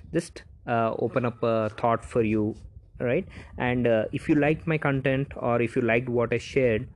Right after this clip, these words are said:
uh, today, and, uh, I would request you to, uh, please follow me, uh, follow my podcast,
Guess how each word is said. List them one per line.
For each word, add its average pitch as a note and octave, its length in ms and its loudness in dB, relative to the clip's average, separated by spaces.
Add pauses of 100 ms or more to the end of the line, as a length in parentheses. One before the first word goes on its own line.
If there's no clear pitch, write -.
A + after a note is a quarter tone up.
uh, G#2 360 -2
today, A#2 360 0 (440)
and, G#2+ 420 -2
uh, G2+ 380 0 (400)
I A#2 160 -4
would A#2 240 -2
request A#2+ 400 0
you A#2+ 140 0
to, A#2 400 0 (180)
uh, A2 300 0
please A#2 300 -4
follow A#2+ 600 2 (340)
me, C3+ 560 0
uh, A#2+ 140 -2
follow B2 260 4
my A#2+ 160 0
podcast, B2 720 -2